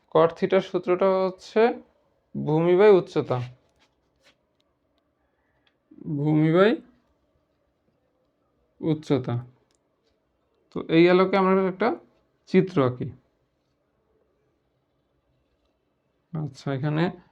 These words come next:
এটার আমরা দিলাম theta, যেহেতু আমরা কোণের মান জানি না। এ, বি, সি, যেভাবে আঁকো তোমার খুশি। তাহলে ভূমি কত? সাত, উচ্চতা কত?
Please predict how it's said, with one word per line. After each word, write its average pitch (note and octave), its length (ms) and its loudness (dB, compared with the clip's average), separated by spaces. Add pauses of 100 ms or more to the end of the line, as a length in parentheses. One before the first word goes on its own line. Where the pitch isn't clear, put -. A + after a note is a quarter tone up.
(460)
এটার D3 220 2
আমরা D3+ 160 2
দিলাম D3+ 320 0
theta, E3 320 0
যেহেতু D3+ 220 0
আমরা D3+ 140 -2
কোণের D3 280 -4
মান D3 240 -4
জানি D3+ 260 0
না। F#3+ 220 -2 (1500)
এ, D#3 360 -2 (760)
বি, C#3+ 500 -4 (300)
সি, C3 300 -6
যেভাবে C#3+ 380 0
আঁকো D#3 180 -4
তোমার C#3+ 280 -6
খুশি। C#3+ 400 -10 (880)
তাহলে C#3 420 -4 (840)
ভূমি D#3 280 0
কত? F#3 400 0 (960)
সাত, E3+ 600 -4
উচ্চতা E3 380 -4
কত? F3+ 320 -2